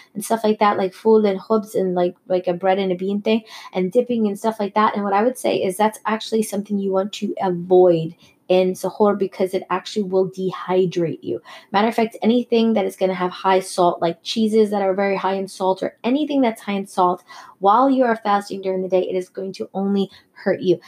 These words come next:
And so anything that you're gonna have, please do check the salt content, even if you do decide in suhoor. Now, if you are listening to my pregnancy and breastfeeding, um, pregnancy and breastfeeding, um, episode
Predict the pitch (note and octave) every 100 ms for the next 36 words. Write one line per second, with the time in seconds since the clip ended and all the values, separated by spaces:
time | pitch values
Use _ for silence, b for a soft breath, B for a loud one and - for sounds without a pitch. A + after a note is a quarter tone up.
0 | B - G#3 G#3+ G#3 A3 B3+ C#4 C#4+ C#4
1 | C4 A#3 A#3 A3+ G#3+ G#3 A3 - - G#3+
2 | - A3+ - G3 G3 - F#3 - F3 -
3 | - F#3 F3+ - F3+ - A3 A#3+ A#3+ -
4 | A#3 D#4 F4 G#3+ - F3 F#3 F3+ E3 -
5 | - _ - B B B A3+ A#3+ C#4 F4
6 | F#4 D#4 D4+ D4 C#4+ C4 A3+ A3 A3+ A#3
7 | B3 A#3+ B3 G#3 G3+ G3+ G#3 - _ _
8 | _ _ _ - - - - - - -
9 | G#3+ A3 - - G#3 G3 F#3+ F#3 - F3+
10 | F3 E3 D#3+ G3+ A3+ B3 B3 A#3 G3 F#3+
11 | G#3 F#3+ F#3 F3+ - B B B F3+ F3
12 | F3 F3 E3 - _ - G3 A3 G#3 F#3+
13 | F#3+